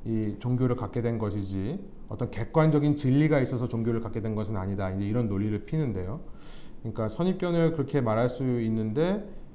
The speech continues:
어, 어쩐-, 저는 이제 좀 그런 어떤 컨디션이 아니라 진리는 분명히 존재하고 있다고 생각하고, 그러나 그 진리를 받아들이는 데 있어서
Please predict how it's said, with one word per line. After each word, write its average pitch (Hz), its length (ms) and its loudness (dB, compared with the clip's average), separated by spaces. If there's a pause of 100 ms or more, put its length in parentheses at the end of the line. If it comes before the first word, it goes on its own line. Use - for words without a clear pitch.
(140)
어, 104 440 -4
어쩐-, 113 380 -2
저는 123 400 2
이제 110 160 0
좀 107 360 -2
그런 120 380 0
어떤 117 380 -2
컨디션이 202 520 4
아니라 107 580 2 (580)
진리는 151 600 6
분명히 127 340 4
존재하고 107 480 0
있다고 104 300 -4
생각하고, 120 720 -2
그러나 117 300 0
그 113 160 -4
진리를 143 440 4
받아들이는 113 540 0
데 107 120 0
있어서 131 760 -2